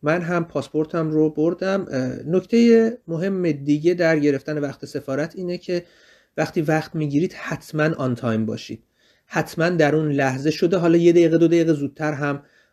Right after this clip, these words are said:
دم سفارت باشید. شده، اه، اگر فکر می‌کنید که ممکنه به ترافیک بخورید، ممکنه به مشکلی بخورید،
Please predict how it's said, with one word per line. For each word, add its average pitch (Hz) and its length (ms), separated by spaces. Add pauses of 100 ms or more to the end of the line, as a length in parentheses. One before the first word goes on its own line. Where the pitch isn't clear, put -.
(140)
دم 156 200
سفارت 131 580
باشید. 123 420
شده، 143 520
اه، 120 120 (140)
اگر 135 380
فکر 156 240
می‌کنید 135 380
که - 100
ممکنه 135 340
به 151 60
ترافیک 143 500
بخورید، 120 400
ممکنه 135 300
به 139 80
مشکلی 131 440
بخورید، 123 560